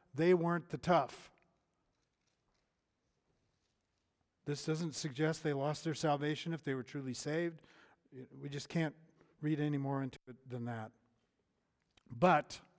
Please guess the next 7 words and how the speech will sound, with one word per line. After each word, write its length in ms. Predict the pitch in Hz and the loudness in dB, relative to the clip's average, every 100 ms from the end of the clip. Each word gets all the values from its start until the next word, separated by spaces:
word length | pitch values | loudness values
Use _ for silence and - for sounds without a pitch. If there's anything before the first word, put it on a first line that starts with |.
| _ _ _ _ _ _ _ - | _ _ _ _ _ _ _ 4
even 300 | 208 185 185 | 6 8 8
though 180 | 185 170 | 8 8
I 100 | 175 | 6
was 160 | 165 | 2
forsaken 800 | - 165 - 185 175 165 156 147 - _ _ _ - | 0 0 4 4 4 2 -2 -6 -16 _ _ _ -8
and 80 | 131 | -4
betrayed, 800 | 143 - 190 185 175 175 156 | -2 4 8 10 8 6 2